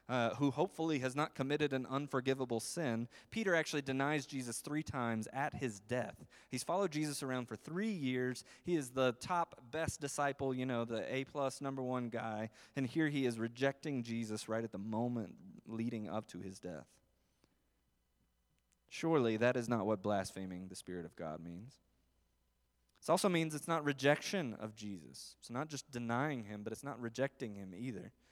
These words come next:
There are people, numerous people throughout the history of Christianity, who are actively working against Jesus before they come to follow him.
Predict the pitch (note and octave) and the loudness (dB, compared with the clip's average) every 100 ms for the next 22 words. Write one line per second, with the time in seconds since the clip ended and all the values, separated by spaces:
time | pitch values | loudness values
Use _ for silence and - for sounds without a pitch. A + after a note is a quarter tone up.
0 | - - - - - E3+ F3 A#3 A3+ D3 | -20 -20 -20 -18 0 2 2 2 4 6
1 | D3 G3+ E3 G3 F#3 D#3 E3+ D#3 D3 D#3 | 6 6 2 0 0 0 -2 -2 0 2
2 | D3+ D3 E3 - D#3+ B2 D3 - C#3 C#3 | 2 2 0 0 0 0 -4 -4 0 2
3 | C#3 C3 C3+ B2 C#3 - D3 B2 A#2+ C3 | 2 4 4 6 2 0 -2 2 4 4
4 | C#3 A#2+ A2+ A#2+ - A2 G#2 G#2 - - | 2 -6 -4 -6 -6 -6 -6 -6 -12 -6
5 | A#2 G#2 - G2 - F#2+ F#2+ F2+ F2+ | -4 -4 -6 -8 -2 -2 0 -4 -12